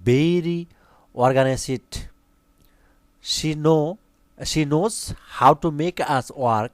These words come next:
in groups and praise। She were never rude।" তো এখানে "She is, I also like her very much।" তো এটার মানে হচ্ছে, আহ, রূপা বলতেছে যে,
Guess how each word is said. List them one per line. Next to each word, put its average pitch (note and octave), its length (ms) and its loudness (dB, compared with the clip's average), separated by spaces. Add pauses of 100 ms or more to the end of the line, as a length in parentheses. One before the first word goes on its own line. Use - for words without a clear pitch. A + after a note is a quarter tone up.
in A#2 240 -8
groups A#2 400 -2
and G#2+ 160 -6 (140)
praise। A2 300 -4 (380)
She - 200 -6 (160)
were D3+ 280 2 (200)
never B2+ 320 -2 (120)
rude।" G#2 220 -8 (760)
তো C#3+ 80 -4
এখানে D#3 280 0
"She E3 440 -4
is, - 200 -10
I C#3+ 160 -4
also C#3+ 420 0
like B2+ 300 -2
her B2 120 -4 (120)
very A#2 220 -4
much।" G2+ 240 -8 (160)
তো A#2 60 -8
এটার A2 240 -12
মানে A2 140 -8
হচ্ছে, F3 340 -8 (840)
আহ, F#2 560 -6
রূপা A2 180 -4
বলতেছে A2+ 420 -6
যে, A#2+ 180 -2